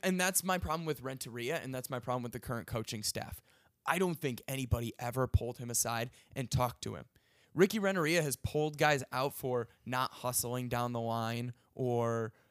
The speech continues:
uh, quote-unquote loafing it. But then Tim Anderson makes a boneheaded mistake in a game where you are on the brink of being swept on the road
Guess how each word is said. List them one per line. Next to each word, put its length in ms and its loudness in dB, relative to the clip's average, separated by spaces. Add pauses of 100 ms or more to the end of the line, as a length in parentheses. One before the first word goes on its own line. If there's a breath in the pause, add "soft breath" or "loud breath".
(160 soft breath)
uh, 300 -2 (480)
quote-unquote 560 -4
loafing 480 -2
it. 180 -2 (460 soft breath)
But 180 6
then 160 -2
Tim 240 2
Anderson 420 -2
makes 200 -6
a 80 -12 (300)
boneheaded 880 -2
mistake 680 -8 (600 soft breath)
in 160 -4
a 80 -2
game 540 -2
where 160 -2
you 340 -4
are 140 2
on 140 -4
the 60 -10
brink 300 -6
of 140 -10
being 240 -6
swept 840 -2 (540)
on 140 -6
the 80 -8
road 420 -4